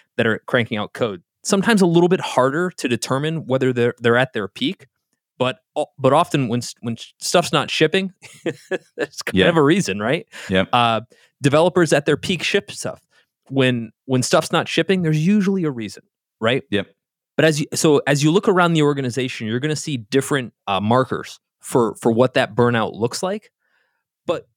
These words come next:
Speaker 1: you've gotta imagine, no matter what, every single person in the org is at some level of burnout, right?
Speaker 2: Yeah.
Speaker 1: Just some worse than others. Our goal as managers is to try to manage that downward to say, "Look,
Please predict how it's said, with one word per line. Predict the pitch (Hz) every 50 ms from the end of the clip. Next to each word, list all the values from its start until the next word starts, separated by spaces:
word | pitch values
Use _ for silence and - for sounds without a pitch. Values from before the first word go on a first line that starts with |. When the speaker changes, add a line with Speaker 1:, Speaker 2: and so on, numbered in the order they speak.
| _ _
Speaker 1:
you've | - 170 170 151 -
gotta | - 165 202 226 226
imagine, | 208 180 156 143 143 143 147 143 139 - 98 90 92 - _ _ _ _ _ _ _ _ _ _ -
no | 156 160 180 196 220
matter | 226 226 202 185
what, | 165 151 143 123 - - -
every | 156 160 196 190
single | - - 185 160 147
person | - - 156 147 143 - 147 127
in | - - 123 123
the | 117 107
org | 101 107 117 147 156 - _ _ _ _ _ -
is | 165 170 156 170
at | 156 - -
some | - - - 202 214 214 202
level | 185 170 180 190 190 196 175 170 151 131 113
of | 101 90 95
burnout, | 101 95 87 82 - - 67 _ _ _ _ _ _ _ _ _ _ _ _
right? | 120 110 110 135 160
Speaker 2:
Yeah. | 170 - _ _ _ _ _ _ _ _ _ _ _ _ _
Speaker 1:
Just | - 190 175 -
some | - 175 160 160 151
worse | 139 139 143 135 -
than | - 123 113
others. | 131 120 - - - - - - _ _ _ _ _ _ _ _ _
Our | 131 156 208 226 208
goal | 143 135 123 113 110
as | 110 110 -
managers | 135 156 190 226 220 165 131 - 110 104 104 110 - - _ _ _ _
is | - 156 156 -
to | - 160
try | 143 - - 165
to | 160 143
manage | 131 131 143 160 180 180 170 147 135
that | 139 123 104 - 110
downward | 113 147 156 190 202 175 147 123 117 113 117 -
to | - 120
say, | - - 147 131
"Look, | 139 180 185 - - -